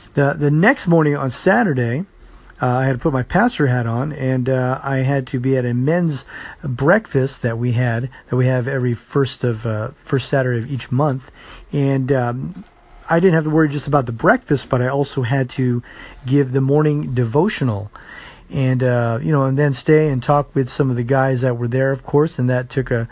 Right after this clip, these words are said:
a couple of hours or more, and I had some errands. That same day, that same Saturday, at around, uh, ten forty-five or so, I had to leave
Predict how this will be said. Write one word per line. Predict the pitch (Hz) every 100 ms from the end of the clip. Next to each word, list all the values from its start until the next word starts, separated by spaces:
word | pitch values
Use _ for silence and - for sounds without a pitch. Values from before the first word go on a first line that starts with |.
| - - -
a | 135
couple | 120 135 131
of |
hours | 127 135 139 135
or | 127
more, | 127 135
and | 147
I | 123
had | 113
some | 120 117
errands. | 131 131 151 - - - -
That | 147 156
same | - 190 202
day, | 165 202 196
that | 147
same | - 170
Saturday, | - 175 202 190 147 139 139 -
at | 156 143
around, | 143 143 139 139
uh, | 139 131
ten | 123 165 156
forty-five | - 147 139 160 196
or |
so, | - 135
I | 156
had |
to | 143
leave | 143 196 151